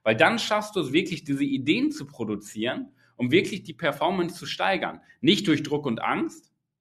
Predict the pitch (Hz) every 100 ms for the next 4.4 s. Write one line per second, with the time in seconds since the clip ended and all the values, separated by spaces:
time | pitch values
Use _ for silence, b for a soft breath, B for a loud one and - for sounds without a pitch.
0 | _ _ _ - 127 185 185 190 226 139
1 | - 135 123 110 135 147 - - 202 -
2 | - 139 139 214 - - _ 131 170 247
3 | 311 - _ _ 104 139 151 - - -
4 | 143 - -